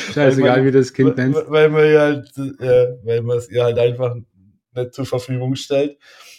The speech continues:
Speaker 2: Ähm, dann ist so das Abwägen zwischen, ein neunjähriges Kind hat meiner Meinung nach, äh, nicht die Kompetenz, richtig gut damit umzugehen,
Speaker 1: Hm.
Speaker 2: mit einem Handy. Ähm, das fällt auch zwölfjährigen Kindern schwer.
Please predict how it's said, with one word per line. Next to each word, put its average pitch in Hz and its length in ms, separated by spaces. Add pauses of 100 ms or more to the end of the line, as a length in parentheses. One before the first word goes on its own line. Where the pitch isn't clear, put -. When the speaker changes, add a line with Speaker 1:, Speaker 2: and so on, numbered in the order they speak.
(220)
Speaker 2:
Ähm, 127 480 (440)
dann 131 140
ist 156 120
so 165 80
das 156 160
Abwägen 170 580
zwischen, 147 640 (100)
ein 143 320
neunjähriges 151 680
Kind 165 180
hat 156 120
meiner 143 260
Meinung 139 400
nach, 131 360
äh, 127 680 (640)
nicht 143 400
die 170 60
Kompetenz, 143 720
richtig 143 300
gut 147 140
damit 131 200
umzugehen, 151 560
Speaker 1:
Hm. 101 260
Speaker 2:
mit 101 100
einem 127 100
Handy. 147 400 (440)
Ähm, 117 480 (760)
das 127 160
fällt 131 420
auch 127 640
zwölfjährigen 151 720
Kindern 151 480
schwer. 147 600